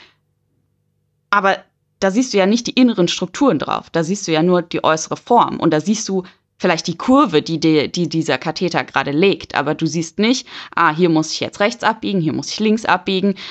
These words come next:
ah, die Klappe ist ein bisschen weiter oben, die ist ein bisschen weiter unten. Kannst du nicht sehen. Und ich verstehe es nie, <laughs> wie die das schaffen, mit diesem Katheter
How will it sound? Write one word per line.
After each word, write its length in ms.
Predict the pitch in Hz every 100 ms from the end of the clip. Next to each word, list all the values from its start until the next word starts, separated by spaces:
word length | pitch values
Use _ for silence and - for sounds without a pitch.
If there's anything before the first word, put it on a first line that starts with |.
| -
ah, 140 | 185
die 100 | 185
Klappe 260 | - 165 160
ist 120 | - 165
ein 60 |
bisschen 260 | 156 151 135
weiter 260 | 131 139
oben, 300 | 214 214 220
die 60 | 131
ist 100 | 135
ein 80 | 143
bisschen 260 | - 147
weiter 300 | 135 123 -
unten. 540 | - 240 240 233 208 208 - - - _ _ _ _ _ _ _ _ _ _ _ _ _ _ -
Kannst 280 | 196 190
du 60 | 233
nicht 220 | 247 262
sehen. 380 | 240 170 - - _ _ _ _ _ _ _ _ _ _ _ _ _ _ _ _ _
Und 160 | 208 196
ich 120 | -
verstehe 380 | 202 - 269 269
es 240 | 262 - _ -
nie, 680 | 170 220 277 339 214 285 480 262 - - - -
<laughs> 540 | - _ _ _ _
wie 300 | 196 294 381
die 180 | 320 277
das 300 | 240 240 -
schaffen, 520 | - 262 254 170 214 - - - 285
mit 160 | 294
diesem 260 | 285 240 220
Katheter 640 | 226 190 262 277 240 208